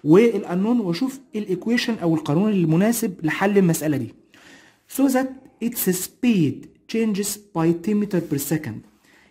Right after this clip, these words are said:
يعني هنا، يعني إيه speed changes؟ يعني هنا عايز إيه؟ ع-، يعني هنا بيقول لي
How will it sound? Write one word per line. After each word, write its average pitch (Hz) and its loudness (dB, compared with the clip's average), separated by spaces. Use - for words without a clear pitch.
يعني 151 4
هنا، 254 2
يعني 180 2
إيه 269 6
speed 233 -4
changes؟ 160 0
يعني 151 0
هنا 208 -2
عايز 190 0
إيه؟ 165 2
ع-، 170 -4
يعني 131 2
هنا 170 4
بيقول 165 2
لي 202 -4